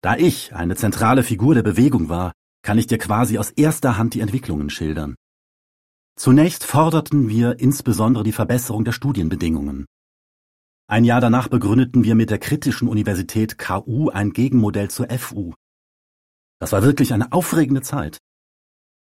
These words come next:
Meine Kommilitonen und Kommilitoninnen ertrugen die antiquierten Zustände einfach nicht mehr.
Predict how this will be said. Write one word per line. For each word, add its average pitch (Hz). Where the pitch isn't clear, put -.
Meine 98
Kommilitonen 123
und 110
Kommilitoninnen 127
ertrugen 123
die 120
antiquierten 135
Zustände 123
einfach 127
nicht 101
mehr. 78